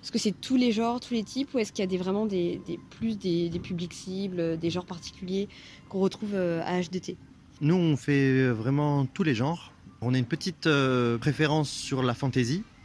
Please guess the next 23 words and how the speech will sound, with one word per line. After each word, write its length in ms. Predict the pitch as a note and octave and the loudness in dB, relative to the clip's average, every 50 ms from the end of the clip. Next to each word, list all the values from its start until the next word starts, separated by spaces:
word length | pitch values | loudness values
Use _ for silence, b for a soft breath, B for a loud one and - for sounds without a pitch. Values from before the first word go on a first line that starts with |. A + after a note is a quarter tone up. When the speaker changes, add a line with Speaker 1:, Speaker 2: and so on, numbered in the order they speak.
| - G#2 | -8 -6
Speaker 2:
Donc 140 | A2+ A2 - | -4 -2 -2
on 80 | B2 | 0
a 60 | B2 A#2 | 0 0
des 100 | A#2 A2 | 0 -2
titres, 360 | - - D3+ C#3+ - - B2+ | -2 -4 -6 -4 -4 -2 -2
euh, 140 | A#2 A2 A2 | 0 0 -2
que 80 | - | -4
ce 60 | - | -8
soit 140 | A2 - B2 | -6 -4 -4
en 20 | A2+ | -2
shonen 340 | - - C#3 C#3 C3+ C3+ | 0 0 2 2 2 2
ou 40 | C3+ | 2
en 60 | A#2+ | 0
seinen, 500 | A2+ - C3+ B2 B2+ B2+ B2+ C3 B2+ B2 | 0 0 0 2 2 2 2 2 0 -2
qui 180 | - - - A#2+ | -2 -2 -2 -2
eux 140 | A2+ - B2+ | 0 2 0
vont 160 | A#2+ A#2+ A#2 | 0 0 -2
s'adresser 400 | G#2+ B2 A2+ A2+ A2 G#2+ - C3 | -2 -2 -2 -2 -4 -4 -2 -2
à 40 | A#2 | -2
un 20 | A2+ | -2
public, 480 | - - A#2 A#2 B2 C3 C3 B2+ - | -4 -6 -4 -2 0 0 0 0 -2
euh, 140 | A2+ G2+ G2+ G2+ B B B B B B B B B | -4 -2 -4 -6 B B B B B B B B B
voilà, 240 | - A#2 G#2 F#2+ | -2 -2 -2 -2